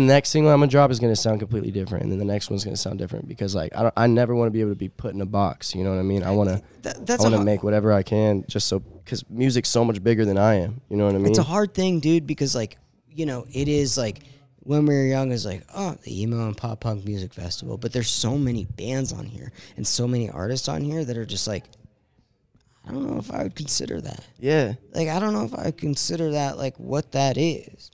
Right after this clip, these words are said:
Speaker 1: And a lot of people don't know, eh, like, the first song I ever made was the first song I ever put out. Like, I, I just made music and put it out.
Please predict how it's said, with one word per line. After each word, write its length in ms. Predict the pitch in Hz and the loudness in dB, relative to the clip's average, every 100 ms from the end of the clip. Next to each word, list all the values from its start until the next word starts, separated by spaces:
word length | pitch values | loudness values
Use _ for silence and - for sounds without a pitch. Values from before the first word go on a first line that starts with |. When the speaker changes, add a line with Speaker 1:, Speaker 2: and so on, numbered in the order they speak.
| - | 2
Speaker 1:
And 100 | 135 | 4
a 20 | |
lot 120 | 139 | 6
of 40 | 156 | 6
people 120 | 156 | 6
don't 120 | 139 | 6
know, 200 | 135 139 - | 8 6 2
eh, 140 | 82 - | -6 -6
like, 220 | 101 120 - | -4 -4 -2
the 80 | |
first 280 | 113 143 147 | 0 0 2
song 220 | - 120 | 2 2
I 40 | 117 | 2
ever 160 | 104 | 0
made 260 | 98 107 101 | 0 0 -2
was 100 | 92 | -4
the 80 | 90 | -8
first 200 | 104 92 | -8 -4
song 200 | 98 92 | -2 -2
I 20 | |
ever 160 | 87 87 | -6 -6
put 180 | 95 | -4
out. 240 | 92 85 - - | -4 -6 -10 -14
Like, 140 | 104 | -6
I, 100 | 104 - | -4 0
I 140 | 113 | -2
just 180 | 107 101 | 0 -2
made 220 | 107 110 | -2 0
music 280 | 107 104 98 | 0 0 -2
and 120 | 92 | -2
put 140 | - 90 | -4 -4
it 100 | 92 | -2
out. 240 | 98 | -4